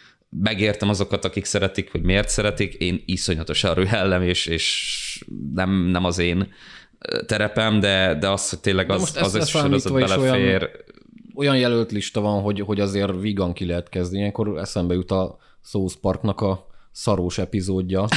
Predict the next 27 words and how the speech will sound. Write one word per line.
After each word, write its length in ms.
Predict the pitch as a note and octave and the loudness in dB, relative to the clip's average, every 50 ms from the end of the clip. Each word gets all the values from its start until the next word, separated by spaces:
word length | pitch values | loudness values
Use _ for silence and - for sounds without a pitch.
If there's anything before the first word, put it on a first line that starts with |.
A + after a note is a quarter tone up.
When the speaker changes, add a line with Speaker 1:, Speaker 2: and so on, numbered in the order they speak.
| - - - - C#4 - - - | 0 0 0 0 0 0 0 0
Speaker 1:
<laughs> 420 | C#4+ C#4 - - - D4 - - | 0 0 0 -2 -4 -4 -2 -2
Speaker 2:
amikor 460 | - G#3+ A#2 A#2 A#2 - - B2 A#2+ | 0 2 2 2 2 4 2 4 4
Randy 440 | C3 C3+ B2+ B2 A#2+ B2 B2 A#2+ A2 - - - - - | 4 4 4 4 4 4 4 2 0 -6 -14 -20 -20 -16
felküldi 600 | - - C3 A2+ A2 A2 - B2+ A#2 A2+ A2 A2+ | -6 -2 -2 0 0 0 2 4 4 6 6 4
magát, 540 | A2 A2 A2 G#2+ A2+ A2+ A2+ A#2+ - - - - | 4 4 4 4 2 2 2 0 -2 -6 -10 -6
és 380 | - A2+ A#2+ A#2 - - - - - - - - - | -4 -2 -2 -2 -4 -6 -10 -16 -20 -20 -20 -14 -6
ugye 280 | - A2 A2 A2+ A2 | -2 0 0 0 0
kiteszik 480 | - - C3 - A#2 A2 - A#2 A2 - | -2 -4 0 0 0 0 0 -2 -2 0
mindig 440 | B2 A2+ A2 G#2 G#2+ G#2 - A#2 - - - - - | 2 2 2 2 0 -2 -4 -8 -16 -18 -20 -20 -14
az 140 | - G#2+ G#2+ | -6 -2 0
alsó 280 | A2+ A2 G#2+ - A2 | 0 0 0 -2 -4
sarokba, 360 | G#2 - - A#2+ A2+ G#2+ G#2+ A2 | -2 0 0 0 2 2 2 2
hogy 60 | G2 - | 2 0
Emmy 160 | A2+ G#2 F#2 | 0 0 0
díjas 320 | E2+ F2 E2+ E2+ E2 - | 0 -2 -4 -4 -4 -6
sorozat. 460 | - - F#2 F2 F2 E2+ F2 E2+ - - - - - _ | -8 -6 -4 -4 -4 -4 -4 -6 -8 -14 -20 -20 -20 _
És 80 | - - | -4 -2
a 60 | A#2+ | 0
végén 420 | C3 D3 D3 C#3+ B2+ B2+ B2+ B2 B2 | 2 4 4 4 4 2 0 0 -2
beleállítják 680 | - A2+ B2 A2+ G2+ G2+ G2 F#2+ F#2 F#2 - - G2 F2+ | -2 -2 0 0 0 0 -2 -2 -2 -4 -4 -6 -6 -4
az 100 | G#2 G2 | -4 -4
Emmy 180 | G2+ F#2+ F#2 F2 | -2 -2 -2 -4
díjat 300 | D#2+ F2 E2+ E2+ - - | -4 -4 -6 -4 -4 -6
abba 220 | F#2 E2+ E2 F2+ F2+ | -6 -4 -2 -2 -2
a 40 | |
hatalmas 600 | F2 - G#2 - - G#2+ F2 E2 E2 D#2+ D#2+ - | -2 -4 -6 -6 -4 -4 -4 -2 -2 -4 -6 -6
kupactárba. 760 | - - F2 - - - - - E4 - - - - G4 F4+ | -8 -10 -8 -6 -6 -4 -4 -2 -2 -2 0 2 2 2 2